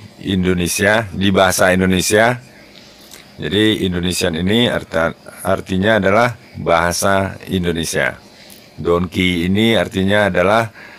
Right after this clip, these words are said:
keledai. Nah, jika kamu ingin mengetahui bagaimana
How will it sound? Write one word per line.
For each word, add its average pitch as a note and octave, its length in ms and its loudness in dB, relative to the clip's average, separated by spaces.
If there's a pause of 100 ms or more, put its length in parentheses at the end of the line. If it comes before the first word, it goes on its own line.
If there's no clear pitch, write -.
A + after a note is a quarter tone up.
(200)
keledai. F#2 800 2 (2250)
Nah, D2+ 400 0 (1300)
jika A#2+ 560 4 (640)
kamu A2+ 800 2
ingin G#2+ 400 2
mengetahui G2+ 1120 2 (480)
bagaimana G2 800 4